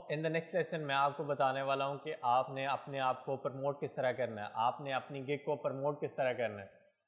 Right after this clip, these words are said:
आपकी gig already बन गई है, आप, सारा कुछ हो रहा है, buyers भी आ रहे हैं, आप orders भी complete कर रहे हैं,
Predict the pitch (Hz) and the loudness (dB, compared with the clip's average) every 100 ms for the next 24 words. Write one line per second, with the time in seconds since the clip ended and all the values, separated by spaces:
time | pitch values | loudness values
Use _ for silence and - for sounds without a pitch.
0 | _ 117 120 123 - 139 143 139 139 131 | _ 4 4 4 -4 -6 -4 2 4 4
1 | 131 135 135 135 127 120 117 120 120 120 | 2 2 0 0 0 0 4 6 6 6
2 | 120 120 127 123 - 135 139 135 - 131 | 4 2 0 0 0 2 2 0 -4 -2
3 | 117 117 113 113 120 135 131 - 127 117 | 2 4 4 4 4 4 2 0 4 4
4 | 113 113 110 110 131 143 143 131 139 135 | 4 0 -2 0 2 2 2 -4 -4 -4
5 | 120 120 117 123 101 101 | -2 -6 -4 -2 -2 -4